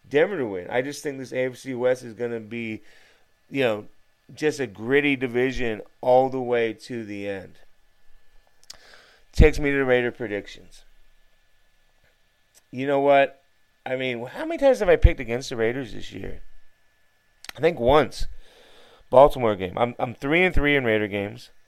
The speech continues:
and I've picked Raiders five times. So they lost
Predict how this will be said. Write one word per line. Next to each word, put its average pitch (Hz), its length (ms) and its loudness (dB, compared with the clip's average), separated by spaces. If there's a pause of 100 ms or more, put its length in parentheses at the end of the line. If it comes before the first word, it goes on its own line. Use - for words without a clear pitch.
(1300)
and 113 140 0
I've 113 160 2
picked 131 180 0
Raiders 110 340 0
five 107 360 -4
times. - 480 -2 (720)
So 104 800 0 (320)
they 117 280 -4
lost 104 840 6